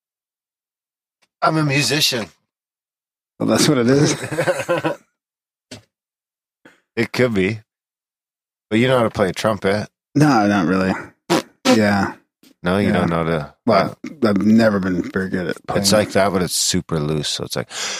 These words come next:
Speaker 2: Yeah, it doesn't work, it doesn't work for me.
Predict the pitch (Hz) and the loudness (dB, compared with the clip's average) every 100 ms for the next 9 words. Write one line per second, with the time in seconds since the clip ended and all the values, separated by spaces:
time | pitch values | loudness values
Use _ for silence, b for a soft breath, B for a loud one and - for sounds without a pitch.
0 | B B _ _ _ _ _ - - 50 | B B _ _ _ _ _ -2 0 0
1 | - - - 62 62 62 62 60 62 62 | 0 -2 -2 -2 -4 -2 -4 -4 -4 -2
2 | 62 62 202 - 196 190 - - 104 101 | -2 0 0 0 0 0 0 0 0 0
3 | 98 98 - - 95 | 0 0 -2 -2 -2